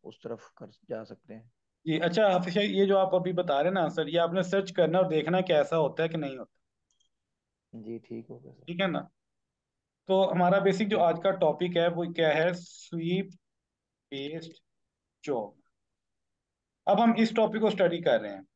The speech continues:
Speaker 2: उसकी हमने logic अभी study की है स्वीप बेस्ड चोक की। वो क्या है कि market क्या करती है, लिक्विडिटी build करती है, एक side की लिक्विडिटी Sweep या manipulate करती है, फिर दूसरी side पे move कर जाती है। अब यहाँ एक point है कि जो स्वीप बेस्ड choke होता है,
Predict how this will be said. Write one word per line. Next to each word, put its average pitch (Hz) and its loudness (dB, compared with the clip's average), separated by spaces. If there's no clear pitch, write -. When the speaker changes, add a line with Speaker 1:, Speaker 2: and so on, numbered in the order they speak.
Speaker 2:
उसकी 190 -4
हमने 226 4
logic 190 2
अभी 190 0
study 175 -2
की 147 -8
है 170 -2
स्वीप 151 -10
बेस्ड 170 -4
चोक 143 -4
की। 170 -10
वो 156 -12
क्या 160 0
है 170 2
कि 175 -4
market 170 0
क्या 180 2
करती 160 -4
है, 175 0
लिक्विडिटी 165 -6
build 139 -10
करती 175 -4
है, 196 0
एक 190 2
side 185 2
की 196 -8
लिक्विडिटी 185 -6
Sweep 165 -8
या 180 -2
manipulate 160 -6
करती 175 -6
है, 185 0
फिर 185 -8
दूसरी 160 -10
side 151 -2
पे 156 -10
move 139 -10
कर 113 -8
जाती 110 -16
है। 107 -14
अब 220 2
यहाँ 202 2
एक 214 -6
point 160 -2
है 196 0
कि 202 -4
जो 214 0
स्वीप 190 -6
बेस्ड 220 -2
choke 202 2
होता 135 -8
है, 95 -16